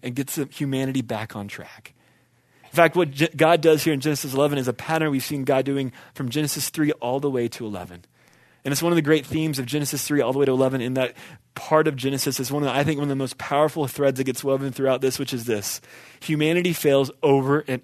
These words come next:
over and over again. But God sticks with humanity over and over and over again. That even in judgment, God comes and he shows a reaffirmation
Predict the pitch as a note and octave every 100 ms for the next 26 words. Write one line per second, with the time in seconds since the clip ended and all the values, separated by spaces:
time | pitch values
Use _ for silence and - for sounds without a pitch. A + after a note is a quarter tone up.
0 | - B2 A#2+ B2 A#2 A#2 G#2 B2 A#2 A2+
1 | G2+ F2+ D#2+ _ _ _ _ _ _ _
2 | _ _ _ _ B2 C#3 D3 C#3 - -
3 | D#3 - C#3 C3 A#2+ A2+ G#2+ A2 - _
4 | A2+ A2+ A2+ A2+ A2 _ _ F#2+ - G#2
5 | G2+ F#2+ F#2 _ _ - F#2+ - G2 E2+
6 | D#2 D#2 D2+ - _ _ _ _ _ _
7 | _ - B2 D3+ D#3 E3 E3+ D#3+ C#3+ A#2
8 | C3+ C3+ A#2+ A2+ A2 A#2+ A#2 A2+ - -
9 | A#2 G#2 G2 F#2 - - _ _ _ A2
10 | G#2+ - B2 B2+ A2 G#2 A#2+ G#2+ G#2+ -
11 | G#2+ G#2+ G2+ A2 - G2+